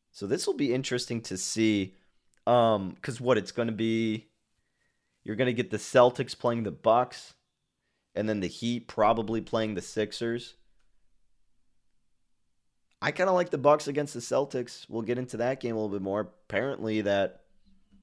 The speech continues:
I mean, I, I think there's some odds up that,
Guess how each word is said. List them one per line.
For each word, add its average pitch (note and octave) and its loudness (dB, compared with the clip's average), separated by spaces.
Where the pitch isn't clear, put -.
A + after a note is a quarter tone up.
I G2+ -2
mean, G#2 -4
I, F#2+ 0
I G2+ 0
think C3+ -6
there's G#2 0
some F#2+ -2
odds A#2+ -4
up G2+ 2
that, A2 4